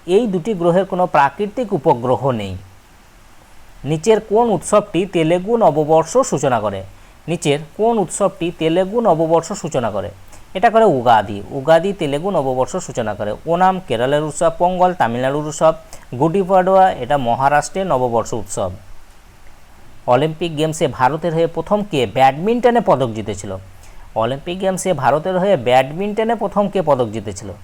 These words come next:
এটা জিলে-, জিতেছিল সাইনা নেহওয়াল। সাইনা নেহওয়াল ব্যাডমিন্টনে প্রথম পদক জিতেছিল। কোন অলিম্পিকে? দু হাজার বারোর লন্ডনে অনুষ্ঠিত গ্রীষ্মকালীন অলিম্পিকে সাইনা নেহওয়াল ব্রোঞ্জ পদক জিতেছিল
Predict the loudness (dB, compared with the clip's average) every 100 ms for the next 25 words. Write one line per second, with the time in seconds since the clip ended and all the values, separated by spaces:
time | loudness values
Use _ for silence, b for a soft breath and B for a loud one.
0 | -16 -4 0 2 0 -2 -6 -6 -4 -4
1 | -4 -6 -6 -4 -4 -2 -4 -4 -6 -10
2 | -12 -14 -10 -6 -4 -4 -2 2 2 2
3 | 0 0 -2 -4 -2 -2 -4 -6 -4 -4
4 | -4 -8 -12 -12 -14 -14 B B B B
5 | B 2 4 6 4 2 -2 -4 -4 -6
6 | -2 -2 2 6 4 4 2 4 6 4
7 | 0 -2 -10 -4 2 2 4 2 4 0
8 | 0 -4 -6 -4 -4 -4 -6 -2 0 0
9 | 0 0 -2 -4 -6 -6 -2 -2 -2 -2
10 | 0 0 -2 2 2 2 0 -2 -2 -4
11 | -8 -8 -6